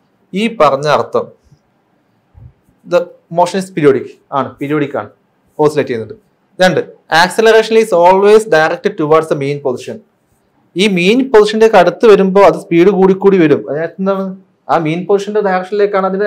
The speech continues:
acceleration direct ചെയ്തിരിക്കുന്നത്. mean position വിട്ടു പോകുമ്പോ അതിന്റെ speed കുറഞ്ഞു കുറഞ്ഞു വരും. അതിനർത്ഥം എന്താ? acceleration എന്തായി? direction മാറി. അതുകൊണ്ടാണ് ഡീസലറേറ്റ് ചെയ്ത് പോകുന്നത്. Okay, so acceleration എപ്പോഴും directed towards the mean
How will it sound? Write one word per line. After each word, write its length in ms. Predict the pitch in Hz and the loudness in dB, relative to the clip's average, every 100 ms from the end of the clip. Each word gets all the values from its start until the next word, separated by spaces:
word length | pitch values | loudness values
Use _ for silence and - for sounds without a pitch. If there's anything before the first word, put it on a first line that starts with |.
| 185 | -2
acceleration 380 | 185 196 196 202 190 | -2 -2 -4 -2 0
direct 260 | 202 202 | 0 -2
ചെയ്തിരിക്കുന്നത്. 380 | 185 151 113 107 _ _ _ _ - | -2 -4 -8 -14 _ _ _ _ -4
mean 180 | 151 226 247 | 0 0 2
position 260 | 226 220 233 196 | 0 2 0 0
വിട്ടു 220 | 196 240 208 | 0 0 2
പോകുമ്പോ 240 | 208 202 | 2 2
അതിന്റെ 160 | 202 208 | 0 -2
speed 220 | - 190 196 | -4 -2 0
കുറഞ്ഞു 280 | 190 175 190 | 0 0 -2
കുറഞ്ഞു 220 | 202 202 185 | -2 0 0
വരും. 180 | 123 101 - | -2 -6 -12
അതിനർത്ഥം 340 | 123 165 170 202 | -6 -6 -4 -6
എന്താ? 160 | 190 185 - _ _ _ _ - 120 | -8 -10 -16 _ _ _ _ -6 -6
acceleration 380 | 120 180 185 202 | -4 -6 -4 -4
എന്തായി? 200 | 196 190 - _ _ 127 | -4 -6 -14 _ _ 0
direction 320 | 143 175 190 | 0 -2 -4
മാറി. 160 | 151 107 107 | -4 -4 -8
അതുകൊണ്ടാണ് 320 | 117 135 165 170 | -6 -4 -2 -2
ഡീസലറേറ്റ് 360 | 165 196 196 175 | -2 -4 -4 -4
ചെയ്ത് 100 | 135 | -4
പോകുന്നത്. 260 | 110 107 107 _ _ _ _ _ _ _ _ _ _ _ _ _ _ _ - | -6 -12 -18 _ _ _ _ _ _ _ _ _ _ _ _ _ _ _ -6
Okay, 160 | 143 104 - _ _ _ _ _ _ _ _ _ | -2 -2 -4 _ _ _ _ _ _ _ _ _
so 60 | 175 156 160 | 0 2 0
acceleration 500 | - 220 226 254 262 - 180 | -2 -2 -2 -4 -8 -8 -6
എപ്പോഴും 280 | 175 202 254 247 - _ _ - _ 147 | -2 0 0 -4 -18 _ _ -20 _ 0
directed 400 | 160 175 - 214 190 | 2 0 -2 -4 -2
towards 320 | 180 180 180 208 | -2 -2 -2 -6
the 80 | 254 - _ _ _ _ _ - 160 | -6 -8 _ _ _ _ _ -8 -4
mean 160 | 190 | -2